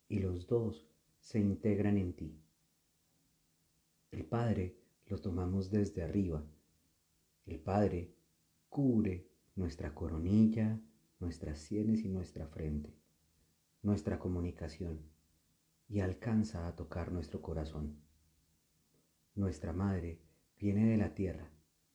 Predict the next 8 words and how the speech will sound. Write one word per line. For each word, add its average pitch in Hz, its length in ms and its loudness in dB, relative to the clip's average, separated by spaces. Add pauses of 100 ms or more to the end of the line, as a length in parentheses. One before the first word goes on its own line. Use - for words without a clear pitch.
(1600)
integra 98 500 0
desde 110 280 4
nuestros 90 480 -2
pies, 101 440 2
nuestras - 420 -6
piernas, 98 540 0
nos 92 200 -4
fortalece, 95 800 0